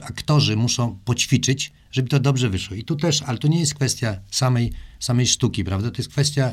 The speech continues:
pewnej logistyki. E, miesięcy uzgodnień, e, przygotowań i tak dalej. Ale my już mamy wprawę, mamy zresztą wspaniały zespół ludzi, przede wszystkim wolontariuszy, w dużej części z Warszawy, z Łodzi, z Poznania, z różnych stron.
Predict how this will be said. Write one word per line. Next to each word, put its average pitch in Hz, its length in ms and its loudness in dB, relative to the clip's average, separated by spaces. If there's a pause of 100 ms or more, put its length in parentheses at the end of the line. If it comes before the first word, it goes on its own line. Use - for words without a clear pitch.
(120)
pewnej 127 320 2
logistyki. 123 760 2 (420)
E, 107 240 -2
miesięcy 139 720 6
uzgodnień, 92 760 -2
e, 98 120 -4
przygotowań 113 680 -2
i 101 60 -6
tak 104 160 -6
dalej. 127 120 -6
Ale 190 200 6 (680)
my 180 100 6
już 147 140 2
mamy 156 260 4
wprawę, 147 420 2
mamy 127 180 2
zresztą 120 280 0
wspaniały 131 480 0
zespół 107 360 0
ludzi, 113 320 0 (680)
przede 127 260 2
wszystkim - 380 0
wolontariuszy, 101 760 -2 (140)
w 92 100 -4
dużej 117 300 4
części 98 420 -6
z 104 60 -2
Warszawy, 101 720 -2
z 95 80 -2
Łodzi, 98 500 0 (400)
z - 100 -2
Poznania, 104 680 2
z 110 120 0
różnych 151 340 4
stron. 139 400 -2